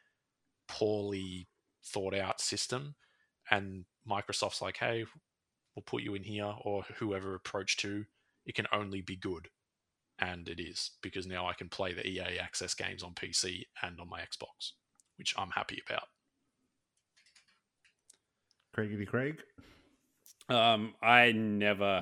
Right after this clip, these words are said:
Speaker 3: have done the, uh, E A. Is it, it's called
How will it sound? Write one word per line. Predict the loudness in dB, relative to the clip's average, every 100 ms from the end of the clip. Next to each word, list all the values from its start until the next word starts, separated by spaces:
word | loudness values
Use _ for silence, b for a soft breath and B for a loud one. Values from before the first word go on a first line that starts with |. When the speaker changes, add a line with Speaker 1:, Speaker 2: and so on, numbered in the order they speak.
| 0 2
Speaker 3:
have | 4 2 -2 -10 -14 -18 -18 -16 -6
done | 0 0 0 -2 -4
the, | -2 -2 -2 -2 -6 -6
uh, | -4 -2 -2
E | 0 2
A. | 2 2 -2 -4
Is | -4
it, | 2
it's | 2 2 -4 0
called | 2 2